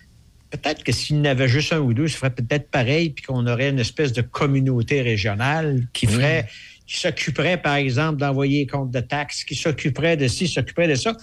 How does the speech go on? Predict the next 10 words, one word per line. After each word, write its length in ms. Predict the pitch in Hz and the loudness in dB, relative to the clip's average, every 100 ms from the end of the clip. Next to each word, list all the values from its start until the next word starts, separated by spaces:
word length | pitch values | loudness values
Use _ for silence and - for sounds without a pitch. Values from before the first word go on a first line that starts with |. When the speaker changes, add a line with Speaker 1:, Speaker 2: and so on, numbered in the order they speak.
| - - - - - - - | -10 -12 -16 -14 -16 -12 -2
Speaker 1:
Il 80 | 170 | 0
y 40 | |
a, 100 | 208 | 0
il 80 | 175 | 0
y 60 | |
a 40 | 196 | 0
vraiment 680 | 120 131 185 285 262 262 269 | 0 0 2 0 0 0 2
une 320 | 185 147 127 | 2 2 2
grande, 640 | 107 123 180 240 233 196 147 | 2 2 2 2 0 -2 0
euh, 360 | 143 139 135 | 2 4 2